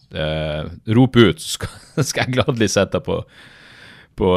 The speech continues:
på gjestelista i Oslo, eh, hvis du, hvis du føler for det. Eh, men, eh, vi fikk i hvert fall en mail i ettertid om at, eh, det gikk bra med personen, eh, og det var, det var nok, det virka nok muligens mer dramatisk enn det var,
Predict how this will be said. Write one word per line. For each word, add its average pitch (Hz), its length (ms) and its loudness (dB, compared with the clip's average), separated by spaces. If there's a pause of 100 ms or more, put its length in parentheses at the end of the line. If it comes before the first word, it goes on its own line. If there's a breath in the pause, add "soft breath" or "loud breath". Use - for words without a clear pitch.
på 98 80 2
gjestelista 92 580 2
i 73 60 0
Oslo, 80 480 -4
eh, 69 400 -6
hvis - 160 -12
du, 73 80 -8 (240)
hvis 80 100 -8
du 80 80 -12
føler 78 300 -6
for 80 80 -6
det. 78 160 -2 (1040)
Eh, 78 480 -8
men, 90 240 -2
eh, 82 320 -4 (320)
vi 104 160 -2
fikk 95 160 -4
i - 20 2
hvert 92 140 0
fall 85 100 -2
en 82 80 -2
mail 82 220 -4
i - 20 -6
ettertid 67 460 -12
om 55 160 -16
at, - 240 -20
eh, - 240 -14
det 73 160 -14
gikk - 160 -20
bra 73 160 -6
med - 100 -14
personen, - 400 -16 (140)
eh, - 240 -12
og 76 100 -10
det 78 140 -8
var, 76 320 -6
det 82 160 -8
var 85 80 -4
nok, - 360 -12 (680 soft breath)
det 95 80 2
virka 101 240 -2
nok 71 240 -10
muligens 85 480 -2
mer 76 320 -4
dramatisk 80 580 -6
enn 71 140 -10
det 71 80 -10
var, 76 180 -6